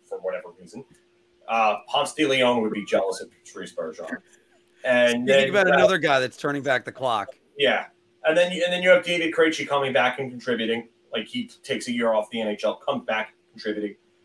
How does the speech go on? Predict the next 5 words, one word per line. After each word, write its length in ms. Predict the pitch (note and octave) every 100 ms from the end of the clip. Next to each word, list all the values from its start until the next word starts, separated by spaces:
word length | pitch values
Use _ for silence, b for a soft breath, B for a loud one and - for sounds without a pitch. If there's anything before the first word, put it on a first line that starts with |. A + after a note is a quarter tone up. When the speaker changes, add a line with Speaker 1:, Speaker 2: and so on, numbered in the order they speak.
| _ _ _
Speaker 1:
And 160 | C3 A#2+
then 380 | B2 A#2+ A#2 A2 -
just, 460 | C3 G#2+ - - _ -
wow. 380 | A2 G#2+ G2 F#2+ _ _ -
Um, 500 | B2 A#2 A2+ A2